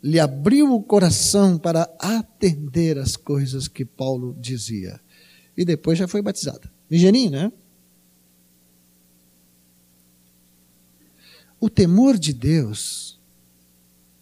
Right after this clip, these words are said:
mantém nossos ouvidos abertos para Ele. Quando não há temor de Deus,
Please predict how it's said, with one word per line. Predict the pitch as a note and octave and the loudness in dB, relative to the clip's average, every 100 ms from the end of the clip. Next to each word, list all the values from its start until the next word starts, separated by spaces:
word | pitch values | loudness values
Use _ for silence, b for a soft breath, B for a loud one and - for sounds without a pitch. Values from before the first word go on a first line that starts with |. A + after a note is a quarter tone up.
| _ _ _ _ _ _ _ _ _ _ _ _ _ _ b b b b | _ _ _ _ _ _ _ _ _ _ _ _ _ _ b b b b
mantém | D#3+ F#3 G3 G3 C#4 B3+ | 4 6 6 4 4 6
nossos | A3 A3+ - G3+ E3 | 4 2 0 0 2
ouvidos | E3+ D3 A#3 G3+ C3+ A#2 G#2+ - - - _ _ _ _ _ _ _ _ _ - | 2 2 0 0 -2 -6 -8 -12 -14 -20 _ _ _ _ _ _ _ _ _ -8
abertos | E3+ C#3 G#3+ A#3+ E3+ - C#3+ | -8 -2 0 0 -2 -8 -12
para | - C#3 A2+ | -8 -8 -6
Ele. | A#2+ F#2+ - - _ _ _ _ _ _ _ _ b b b b | -8 -10 -14 -20 _ _ _ _ _ _ _ _ b b b b
Quando | - D4 C4 | -6 -2 0
não | A#3+ A3 | 0 0
há | C4 | 0
temor | - F#3 D3+ A3 B3 | 0 -2 0 -2 -2
de | D3 C#3 | -4 -10
Deus, | C3 A3+ G#3 - - - | -4 -2 -2 -6 -12 -16